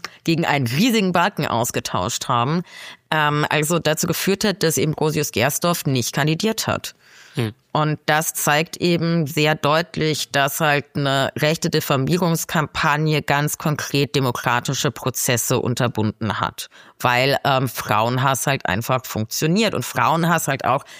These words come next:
Speaker 1: ein verbindendes Element zwischen einer radikalen Rechten und einer konservativ-bürgerlichen Mitte ist. Und das, nein, eigentlich noch mehr. Misogynie und Frauenhass findet sich in sämtlichen gesellschaftlichen Milieus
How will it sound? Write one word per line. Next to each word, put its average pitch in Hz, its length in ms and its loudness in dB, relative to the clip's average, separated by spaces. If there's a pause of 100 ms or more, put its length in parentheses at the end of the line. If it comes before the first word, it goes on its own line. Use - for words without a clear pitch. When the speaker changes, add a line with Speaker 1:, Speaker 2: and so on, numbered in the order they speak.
Speaker 1:
ein 127 80 -6
verbindendes 190 720 0
Element 147 500 0
zwischen - 260 -4
einer 120 140 0
radikalen 165 400 0
Rechten 131 340 -2
und 131 60 -2
einer 120 140 -2
konservativ-bürgerlichen 117 1200 -2
Mitte 117 280 0
ist. - 280 -4 (260)
Und 156 220 -2 (100)
das, 175 420 0 (440)
nein, 185 280 2
eigentlich 180 300 0
noch - 200 -2
mehr. 143 260 2 (240)
Misogynie 190 580 2
und - 140 -2
Frauenhass 170 500 0
findet 175 260 0
sich 185 200 -2
in 143 100 -2
sämtlichen 170 640 0
gesellschaftlichen 135 920 0
Milieus 131 580 2